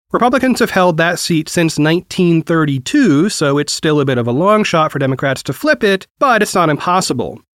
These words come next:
After all, Roberts won just over fifty-three percent of the vote in his last election.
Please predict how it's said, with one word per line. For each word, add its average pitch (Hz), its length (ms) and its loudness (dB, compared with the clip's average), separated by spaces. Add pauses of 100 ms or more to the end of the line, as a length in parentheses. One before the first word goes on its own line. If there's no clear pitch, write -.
(300)
After 226 340 0
all, 175 300 4
Roberts 185 440 0
won 156 300 2
just 180 320 0
over 160 240 2
fifty-three 202 720 -2
percent 185 580 0
of 143 280 -2
the 147 80 -2
vote 170 400 2
in 143 200 -2
his 151 160 0
last 123 360 -4
election. 139 540 -2